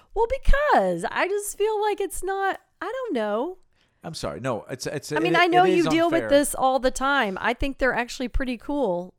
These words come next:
Speaker 1: And I'm
Speaker 2: You know
Speaker 1: just,
Speaker 2: what? I'll tell you what it is.
Speaker 1: what
Speaker 2: You,
Speaker 1: is it?
Speaker 2: you knew coming into this what we were gonna talk about.
Speaker 1: Yeah.
Speaker 2: And that's, that's new. Usually we don't know,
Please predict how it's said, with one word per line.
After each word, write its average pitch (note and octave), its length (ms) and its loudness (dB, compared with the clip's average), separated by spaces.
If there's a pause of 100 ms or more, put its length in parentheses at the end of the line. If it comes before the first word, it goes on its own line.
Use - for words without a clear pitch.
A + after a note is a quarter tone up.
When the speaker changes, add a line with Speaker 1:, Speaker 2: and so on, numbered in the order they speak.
Speaker 1:
And G#3+ 500 -2 (460)
I'm G3+ 100 -6
Speaker 2:
You - 60 -2
know G3+ 120 2
Speaker 1:
just, E3+ 120 -2
Speaker 2:
what? D3 100 -4
I'll D3+ 60 -4
tell D#3+ 160 -4
you D3 80 -6
what A#2+ 140 -8
it G#2 80 -10
is. F2+ 160 -10 (220)
Speaker 1:
what B3+ 180 0
Speaker 2:
You, C4 60 2
Speaker 1:
is A3 120 -4
it? F#3 140 2
Speaker 2:
you F3 100 -6
knew D#3 200 -6
coming A#2+ 280 -14
into A2 180 -10
this F#2 180 -10
what G2+ 100 -18
we F#2 40 -16
were F2+ 80 -12
gonna E2+ 160 -10
talk F2+ 280 -12
about. C2 260 -18 (680)
Speaker 1:
Yeah. F#3 520 -4
Speaker 2:
And A#2 160 -12
that's, A#2+ 440 -12 (1160)
that's C#3 240 -14
new. A#2 260 -8
Usually C#3 280 -8
we A#2+ 100 -8
don't B2 360 -8
know, F2+ 340 -10